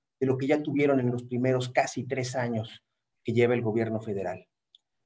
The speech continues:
Y por ende, evidentemente, también la Cámara de Diputados se convierte en un elemento y en un componente importante para este,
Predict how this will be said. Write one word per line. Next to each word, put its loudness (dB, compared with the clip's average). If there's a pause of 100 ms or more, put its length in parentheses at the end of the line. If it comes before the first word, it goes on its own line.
(140)
Y 0
por 8
ende, 6
evidentemente, 2
también 2
la 2
Cámara 2
de -2
Diputados 2
se -14
convierte -2
en 0
un -2
elemento 2
y 0
en 2
un 2
componente 0
importante -2 (400)
para 6
este, -6